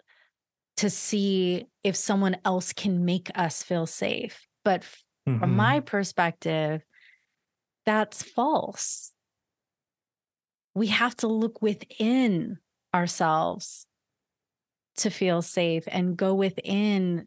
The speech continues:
Speaker 1: to decide, "Hey, I'm worth it. I'm worthy of love and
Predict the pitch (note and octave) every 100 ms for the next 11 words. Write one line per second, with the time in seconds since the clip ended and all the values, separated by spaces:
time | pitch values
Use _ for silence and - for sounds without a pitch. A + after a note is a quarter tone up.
0 | - - F#3 F3+ - - F#3+ B3+ F3+ D#3+
1 | - F#3 - - G#3 C#4+ G#3 - G#3+ -
2 | A3 A#3 D#4+ G#3 E3+ F3+ C4 G4 - F#3
3 | - - A3+ E4 C4+ F#3+ F3+ G#3 D4 E4+
4 | C4+ A3 - F#3 F#3 F#3+ A#3+ E3 D#3+ E3+
5 | F3 _ F#3 F#3 F3+